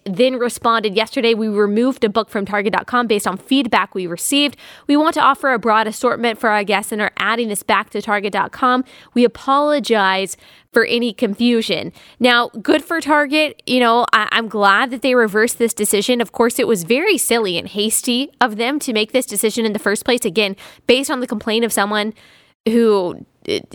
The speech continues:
doesn't have any kind of, like, influence or authority or any like that. This is just a random person on Twitter. I mean,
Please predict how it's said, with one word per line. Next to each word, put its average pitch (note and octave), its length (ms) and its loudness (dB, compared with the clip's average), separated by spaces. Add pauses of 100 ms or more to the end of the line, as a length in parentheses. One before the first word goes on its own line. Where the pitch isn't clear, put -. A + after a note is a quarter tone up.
doesn't A#3 440 0
have B3 480 0
any C4 200 0
kind C4+ 400 -2
of, B3+ 160 0
like, G#3+ 280 -2
influence C#4 560 0
or A3 160 2
authority A#3+ 580 2
or G#3 140 2
any A#3 280 0
like G#3 200 0
that. A3 220 2
This A#3+ 140 -6
is B3 60 -10
just D4 180 -4
a C4 80 2
random A#3 520 0
person A3 320 -2
on F3+ 140 0
Twitter. - 360 -2 (340)
I - 40 0
mean, F4 120 4